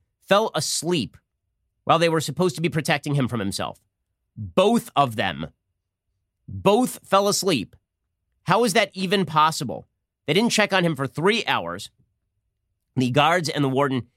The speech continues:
have now been removed. The two employees were placed on administrative leave. The warden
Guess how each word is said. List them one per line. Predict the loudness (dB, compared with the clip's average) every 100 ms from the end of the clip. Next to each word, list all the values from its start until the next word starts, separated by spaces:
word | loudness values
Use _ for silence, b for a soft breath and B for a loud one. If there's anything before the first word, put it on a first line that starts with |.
| _ -2
have | 2
now | 2
been | 2 0 0
removed. | 2 2 0 -6 -12 _ _
The | -4
two | 2 2
employees | 2 2 2 0
were | -2
placed | -2 -2 -2
on | -2
administrative | 2 2 2 2 0 -2
leave. | -4 -6 -10 _ _ -4
The | 2
warden | 4 4 2 -4